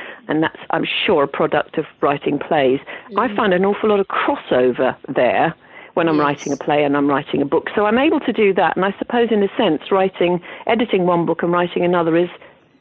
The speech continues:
Speaker 1: probably closer, to be honest, than writing a book and a play at the same time,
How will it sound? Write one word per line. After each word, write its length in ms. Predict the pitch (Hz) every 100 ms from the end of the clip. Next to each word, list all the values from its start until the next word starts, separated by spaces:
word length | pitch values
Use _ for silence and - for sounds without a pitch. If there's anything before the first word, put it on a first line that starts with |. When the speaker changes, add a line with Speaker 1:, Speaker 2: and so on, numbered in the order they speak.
| _
Speaker 1:
probably 380 | - 247 190 - - -
closer, 560 | - 196 427 - - 127 -
to 60 |
be 140 | - 156
honest, 540 | 180 135 117 - - - - -
than 100 | 185
writing 320 | 190 190 185
a 60 | 180
book 240 | 202 202
and 100 | 202
a 40 | 208
play 260 | - 240
at 80 | 220
the 120 | 165 -
same 220 | 135 -
time, 340 | - 135 147